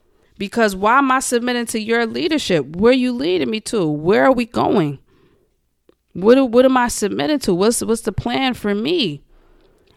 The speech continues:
It's about security, ladies. I'm sorry, but submit to you for what? Boyfriend? Like, honestly, I'm going to respect you. I'm going to love you. But to me, submission is something very sacred. You know how much you have to trust somebody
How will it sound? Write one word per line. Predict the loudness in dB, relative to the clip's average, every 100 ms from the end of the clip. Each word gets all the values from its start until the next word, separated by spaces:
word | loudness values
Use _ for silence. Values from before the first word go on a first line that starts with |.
| _ 4
It's | 4 4
about | 6 6 6
security, | -2 -6 -2 0 2 2 2 4
ladies. | 4 4 2 -2 -2
I'm | -2 -2
sorry, | 2 4 6 4 2
but | 2 2 2
submit | -2 -10 -8 -8 -8
to | -8
you | -6 -4 -6
for | -6 -6
what? | -6 -4 -4 -6 -4
Boyfriend? | 0 0 -2 -10 -10 -8 -10 -14 _ _
Like, | 2 2 6
honestly, | 6 6 4 2 2
I'm | 2
going | 4 4 4
to | 0
respect | -4 -6 -4 -2 -2 -4 -8
you. | -6
I'm | -4 -4
going | -4 -4 -4 -6
to | -8
love | -8 -4 -4 -4
you. | -6 -6 -6 -10 -20 -10
But | 0 0 0
to | -4
me, | -4 -2 -4
submission | -2 -2 0 0 0 -2 -4
is | -4 -4
something | -4 -6 -8 -8 -10
very | -6 -2 0 0 -2
sacred. | -4 -2 -2 -2 -4 -4
You | -6
know | -4 -2
how | -2
much | -2 -6 -6
you |
have | -8 -8
to | -10
trust | -12 -6 -6 -4
somebody | -6 -2 -2 -2 -4